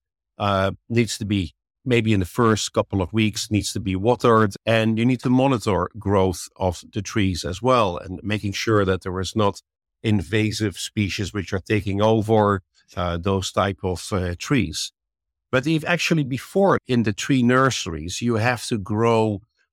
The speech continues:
seedlings which have at a certain point in time the right height and physical mass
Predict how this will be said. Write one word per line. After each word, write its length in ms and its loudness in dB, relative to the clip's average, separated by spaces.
seedlings 760 -2
which 220 -2
have 360 0
at 180 -6
a 60 -4
certain 380 2
point 200 0
in 120 -2
time 280 2
the 120 -2
right 280 2
height 560 -2
and 260 -4
physical 800 0
mass 720 -2